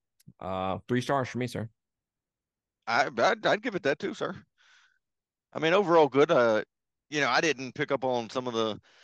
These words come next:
Speaker 2: things that you had mentioned about, but now that you talk about 'em, yeah, I see 'em, and that does bring it down. But, you know, as a first-time watch, I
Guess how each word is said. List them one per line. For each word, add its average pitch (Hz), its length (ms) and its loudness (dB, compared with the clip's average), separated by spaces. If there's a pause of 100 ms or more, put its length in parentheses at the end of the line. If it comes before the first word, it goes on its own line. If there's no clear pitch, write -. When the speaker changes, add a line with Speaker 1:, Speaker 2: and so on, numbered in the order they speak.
(340)
Speaker 2:
things 131 200 -4
that 113 140 -10
you 127 60 -2
had 104 140 -2
mentioned 123 480 -4
about, 123 400 4
but 101 180 -2 (580)
now 117 200 0
that 104 180 -8
you 101 140 -6
talk 117 220 6
about 117 200 4
'em, 110 80 -4
yeah, 104 160 0
I 95 80 2
see 117 220 -4
'em, 113 220 -6 (180)
and 92 340 -8 (1800)
that 104 120 -4
does 113 180 4
bring 110 180 0
it 92 120 -4
down. 110 260 2
But, 104 100 0 (240)
you 160 140 0
know, 147 80 6
as 127 100 6
a 127 40 -6
first-time 131 420 2
watch, 147 260 -2
I 101 220 -4